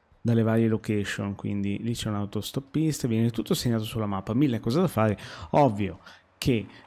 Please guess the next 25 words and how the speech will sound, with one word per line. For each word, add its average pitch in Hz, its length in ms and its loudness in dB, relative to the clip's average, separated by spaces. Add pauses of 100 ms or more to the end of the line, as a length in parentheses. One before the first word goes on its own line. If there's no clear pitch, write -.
(120)
quello 160 220 4
che 151 120 2
vi 123 160 4
spinge 120 680 2
a 113 80 -4
fare 131 360 2
questi 113 260 -2
lavori 113 360 2 (180)
ripetitivi 117 720 0
è 104 260 2
l'aumento 117 800 2
della 104 200 -4
sfida 117 640 -2 (600)
man 120 200 4
mano, 110 680 2 (320)
perché 101 1000 0 (140)
comunque 113 440 -2
quando 110 280 0
trasportate 107 640 -4
carichi 107 480 -2
magari 104 320 0
molto 120 320 2
voluminosi, 110 680 2
molto 104 300 -2
pesanti, 110 800 0